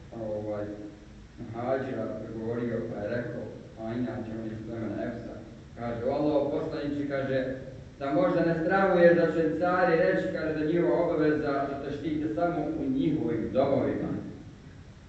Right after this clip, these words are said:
E, ja ti kažem u svi, Ensari, idi kuda želiš, kaže, mi ćemo sa tobom. A mi suprotno radimo sa našim Bogom.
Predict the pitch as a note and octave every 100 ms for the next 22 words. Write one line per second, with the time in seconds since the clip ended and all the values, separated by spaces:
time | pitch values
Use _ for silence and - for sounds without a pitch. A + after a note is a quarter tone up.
0 | - - - - - - - - - -
1 | - C3+ D#3 - D#3 D#3 D#3+ D3+ D3 C#3
2 | D3 E3+ D3+ - D3+ D3 C#3+ C3+ E3+ -
3 | - - D3 C#3+ B2 D3+ B2+ B2 - B2
4 | A2+ A#2 A2+ A2+ - G2 G#2 G#2+ G#2+ G#2+
5 | G#2+ - - - - - - - A2+ A2
6 | A2+ A2+ - A2 G#2 G2+ G2+ G2+ G2+ G2+
7 | - G2+ - - - -